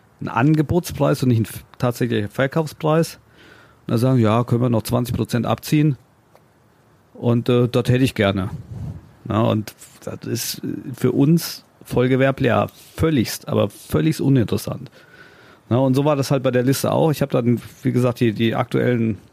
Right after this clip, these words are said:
Preise bei Bricklink aufgeschrieben und dann kam halt sehr viel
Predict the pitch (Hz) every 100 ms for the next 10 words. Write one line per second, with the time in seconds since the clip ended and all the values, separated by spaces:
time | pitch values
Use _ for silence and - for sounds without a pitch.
0 | _ - - 123 120 110 110 143 165 147
1 | 151 - 151 139 127 123 143 139 135 123
2 | 117 123 135 - 139 131